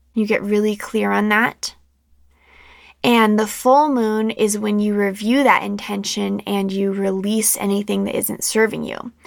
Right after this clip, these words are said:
And there's eight phases of the moon. Each lasts about three to four days. And she has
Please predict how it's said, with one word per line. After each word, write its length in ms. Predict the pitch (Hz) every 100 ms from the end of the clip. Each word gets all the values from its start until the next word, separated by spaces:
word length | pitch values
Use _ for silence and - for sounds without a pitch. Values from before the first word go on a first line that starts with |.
| - - -
And 140 | 233
there's 180 | 233 226 -
eight 220 | 294 -
phases 440 | - 226 220 202
of 140 | 202 196
the 100 | 196
moon. 300 | 202 202 190
Each 280 | 233 220 -
lasts 340 | 214 202 -
about 360 | 214 202 196 -
three 200 | 202 202
to 80 | 202
four 260 | - 202
days. 480 | 190 180 214 277 - - - - -
And 140 | 220
she 220 | 208 240 240
has 360 | 233 220 208